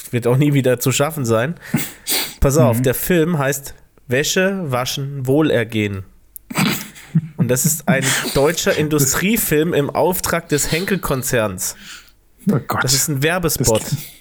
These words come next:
Speaker 2: das klingt wie so eine Doku beim, bei W D R irgendwie.
Speaker 1: Der ist hundertsechzehn Minuten lang. Und es ist im Prinzip ein Wa-, Werbespot für Persil.
Speaker 2: Der,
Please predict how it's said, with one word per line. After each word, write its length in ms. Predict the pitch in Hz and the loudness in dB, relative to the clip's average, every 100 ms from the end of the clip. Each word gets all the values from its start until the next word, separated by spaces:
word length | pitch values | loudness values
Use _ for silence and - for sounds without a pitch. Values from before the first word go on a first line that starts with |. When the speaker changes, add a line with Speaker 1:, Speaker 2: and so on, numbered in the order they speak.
| _ _ _ - - | _ _ _ -20 -6
Speaker 2:
das 160 | - - | -4 -2
klingt 220 | 147 143 | -2 -2
wie 60 | 151 | -4
so 100 | 151 | -4
eine 160 | 147 135 | -4 -4
Doku 380 | 147 156 175 | -6 -6 -6
beim, 340 | 151 139 131 127 | -4 -2 -2 -4
bei 220 | 131 123 | -6 -6
W 100 | 135 | -6
D 220 | 127 127 | -6 -8
R 260 | 131 147 127 | -4 -4 -4
irgendwie. 460 | 113 110 107 104 - - - | -6 -4 -2 -4 -6 -16 -6
Speaker 1:
Der 80 | 135 | -2
ist 140 | 135 - | -2 2
hundertsechzehn 800 | 208 208 202 160 160 - 165 156 | 2 2 0 0 0 0 0 2
Minuten 460 | 151 160 180 139 | 2 2 2 0
lang. 200 | 117 107 98 98 - _ - - - - - - - - - | -2 -2 -4 -10 -18 _ -6 -6 -4 -2 -2 -4 -14 -20 -8
Und 140 | 131 | -6
es 60 | 131 | -2
ist 80 | 156 | -2
im 100 | 147 | 0
Prinzip 540 | 156 139 - 190 - | 0 0 0 -2 -2
ein 240 | 143 143 135 | -2 -2 -2
Wa-, 220 | 139 131 | -2 0
Werbespot 480 | 147 190 - 165 156 | -2 -2 0 -2 0
für 160 | 156 | -2
Persil. 560 | 147 156 131 143 160 101 | 0 0 0 0 0 2
Speaker 2:
Der, 320 | - - | -2 -4